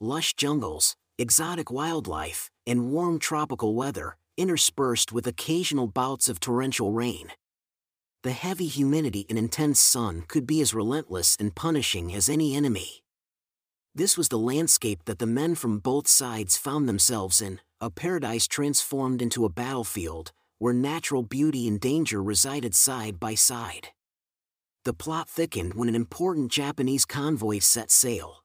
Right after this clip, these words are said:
with a mission to resupply their troops in La, New Guinea. The game was on, and the Bismarck Archipelago was about to witness a clash of titans, a test of resolve between two determined adversaries, both well aware of the high stakes.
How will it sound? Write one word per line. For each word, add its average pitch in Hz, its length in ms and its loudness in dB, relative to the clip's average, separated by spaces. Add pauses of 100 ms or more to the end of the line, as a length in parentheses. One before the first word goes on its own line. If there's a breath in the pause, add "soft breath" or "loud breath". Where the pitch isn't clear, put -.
(120)
with 120 160 -2
a 135 40 0
mission 147 420 2
to 123 140 -2
resupply 143 640 2
their 113 140 2
troops 143 460 2
in 107 140 0
La, 113 340 -4 (160)
New 139 180 4
Guinea. 139 520 -2 (920)
The 120 100 0
game 175 340 0
was 127 140 2
on, 113 380 -4 (200)
and 120 160 2
the 120 60 2
Bismarck 127 560 2
Archipelago 123 760 -2
was 113 200 2
about 139 320 -4
to 120 100 0
witness 113 420 0
a 104 60 0
clash 131 400 -4
of 104 120 -6
titans, - 600 -2 (280)
a 120 80 -2
test - 400 -2
of 110 100 -4
resolve 123 500 0
between 123 380 0
two 180 260 0
determined 135 520 0
adversaries, 98 880 -2 (300)
both 156 280 -2
well 156 280 -2
aware 135 240 2
of 120 100 -4
the 113 80 -6
high 131 220 -4
stakes. - 600 2